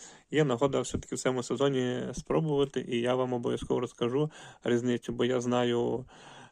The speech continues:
е, яке вино було до того, е,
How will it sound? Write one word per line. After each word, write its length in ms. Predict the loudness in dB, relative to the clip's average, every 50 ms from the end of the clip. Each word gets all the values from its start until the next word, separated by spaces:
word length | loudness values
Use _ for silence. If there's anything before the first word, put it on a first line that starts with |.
| _ -6
е, 300 | -6 -4 -4 -6 -6 -8
яке 260 | -10 -10 -2 0 2 2
вино 260 | 2 2 2 0 2
було 280 | 2 2 2 2 0
до 240 | 0 4 4 4 4
того, 600 | 4 0 0 4 4 4 4 2 0 -2 -4 -6 -10 -12
е, 380 | -12 -12 -12 -12 -12 -12 -12